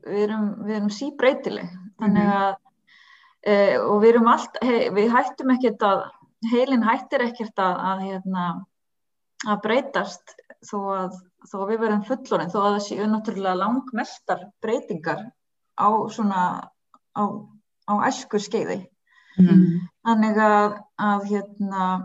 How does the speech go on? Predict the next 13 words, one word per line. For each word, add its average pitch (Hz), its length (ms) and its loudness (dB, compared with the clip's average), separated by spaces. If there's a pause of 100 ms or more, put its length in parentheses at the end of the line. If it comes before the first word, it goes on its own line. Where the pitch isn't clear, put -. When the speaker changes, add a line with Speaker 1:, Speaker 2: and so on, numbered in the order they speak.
(1200)
Speaker 1:
eh, 190 440 -10 (300)
og 190 140 -2
ég 196 120 2
meina, 208 240 4
ef 226 140 4
að, 214 180 4
ef 196 100 0
að 208 140 2
heilinn 226 240 0
væri 214 160 0
ekki 208 120 -8
síbreytilegur, 233 680 -2
þá 214 100 -10